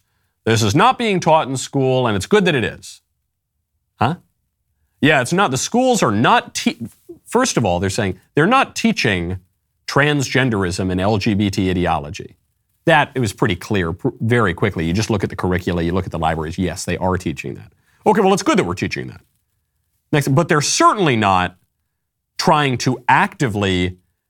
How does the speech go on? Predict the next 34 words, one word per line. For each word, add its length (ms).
i-, 180
i-, 200
inculcate 840
these, 380
these 480
beliefs 560
in 160
your 160
child, 480
to 60
cultivate 720
and 180
groom, 520
really, 440
these 420
sexual 880
orientations 960
and 60
behaviors 460
in 80
your 120
child. 280
Right? 120
There's, 160
that's 360
definitely 480
not 220
happening 340
until, 540
until 460
we 100
have 120
a 100
top 520